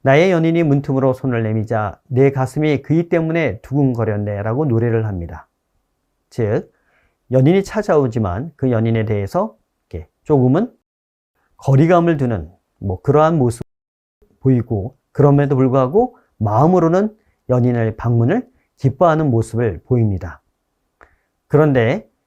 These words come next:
어, 이러한 여인의 모습에 대해서, 그와 마음에 대해서 연인은, 예, 떠나가고 맙니다. 그래서 여인은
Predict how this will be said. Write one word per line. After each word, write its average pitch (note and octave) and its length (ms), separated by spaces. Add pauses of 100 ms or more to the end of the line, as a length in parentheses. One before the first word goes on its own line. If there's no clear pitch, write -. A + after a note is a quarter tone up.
(260)
어, A2 160
이러한 F3+ 600
여인의 C3+ 500
모습에 A#2 440
대해서, G2 500 (240)
그와 B2 240
마음에 A2+ 380
대해서 A2 400 (260)
연인은, B2+ 560 (340)
예, F2+ 200 (760)
떠나가고 D#3 680
맙니다. F#2+ 560 (1400)
그래서 C3+ 560 (640)
여인은 C3+ 600